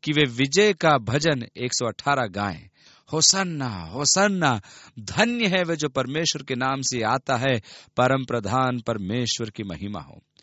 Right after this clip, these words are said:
और उसने उन्हें भजन के शब्दों को चिल्लाने की अनुमति दी। सच्चाई तो यह है कि जब फरीसियों ने चेलों के चिल्लाने पर आपत्ति उठाई, तो यीशु ने कहा, "यदि इस समय वे चुप रहेंगे,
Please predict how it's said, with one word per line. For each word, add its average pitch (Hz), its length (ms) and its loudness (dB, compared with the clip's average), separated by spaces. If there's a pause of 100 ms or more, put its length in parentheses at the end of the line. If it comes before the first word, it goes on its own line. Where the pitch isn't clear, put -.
(380)
और 147 180 4
उसने 202 280 -2
उन्हें 143 360 -4
भजन 123 360 -4
के 151 140 -4
शब्दों 151 400 -4
को 135 140 -4
चिल्लाने 143 460 -2
की 117 120 -6
अनुमति 123 400 -4
दी। 80 240 -16 (400)
सच्चाई 165 480 2
तो 147 120 0
यह 147 200 2
है 143 140 0
कि 131 120 -6
जब 117 180 -6 (100)
फरीसियों 156 440 -2
ने 151 100 -4
चेलों 139 420 -2
के 139 140 -4
चिल्लाने 127 440 -2
पर 113 180 -4
आपत्ति 131 420 -6
उठाई, 139 460 -2 (380)
तो 107 80 -2
यीशु 127 380 -2
ने 123 140 -4
कहा, 127 320 0
"यदि 127 300 -2 (360)
इस 156 140 0
समय 165 380 2
वे 160 120 4
चुप 175 280 -2
रहेंगे, 143 480 -2